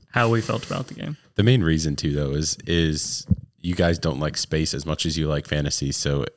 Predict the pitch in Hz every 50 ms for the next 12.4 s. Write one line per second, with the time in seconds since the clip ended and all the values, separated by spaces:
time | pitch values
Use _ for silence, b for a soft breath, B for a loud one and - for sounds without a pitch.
0 | _ _ - 87 82 - - 85 82 76 85 85 87 85 73 - - _ _ _
1 | _ _ _ _ _ 85 92 92 90 - - 90 87 87 80 87 87 85 80 76
2 | 80 78 78 - - _ - 78 73 - 85 85 90 87 - 98 92 95 95 92
3 | 101 95 95 92 95 92 101 95 98 98 98 98 b b b b b b b b
4 | b - 85 - - 92 92 - - 92 85 82 80 80 73 82 87 87 87 85
5 | 80 - 80 78 73 - 82 82 73 73 76 71 69 - - 57 60 78 73 65
6 | 69 71 73 - - - 90 90 95 - - - - - 85 - - - 85 78
7 | 76 76 - - 85 82 76 80 78 73 76 73 - - - - 76 73 71 B
8 | B B B B B B B - - 101 87 85 78 - 78 73 - - - 78
9 | 76 78 80 80 - - 80 80 80 80 82 85 78 73 73 - 78 78 80 -
10 | 80 73 - 73 71 71 - - - 69 69 69 65 - - 76 80 82 78 -
11 | 78 71 69 - - 78 73 69 69 71 - 71 71 67 67 - 85 80 69 -
12 | 76 71 76 73 69 69 67